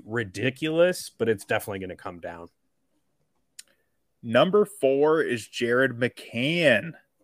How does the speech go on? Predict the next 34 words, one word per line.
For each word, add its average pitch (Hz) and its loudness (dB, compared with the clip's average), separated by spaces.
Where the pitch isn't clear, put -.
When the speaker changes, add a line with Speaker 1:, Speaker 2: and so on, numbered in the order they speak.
Speaker 2:
Jared 190 6
McCann 139 2
had 135 6
a 120 6
career 123 -2
year. 117 -4
He 120 0
had 107 0
forty 151 0
goals, 120 2
thirty 156 -2
assists, 120 -4
seventy 196 2
points 117 -2
in 113 -8
seventy-nine 107 -4
games, 160 -2
led 160 4
the 147 2
team 135 -6
in 104 -4
scoring, 165 0
the 117 -12
Seattle 110 -2
Kraken. 131 0
His 254 0
shooting 226 2
percentage 135 6
was 117 2
nineteen 147 -2
point 123 -6
zero 120 -2
five 117 0
percent, 190 0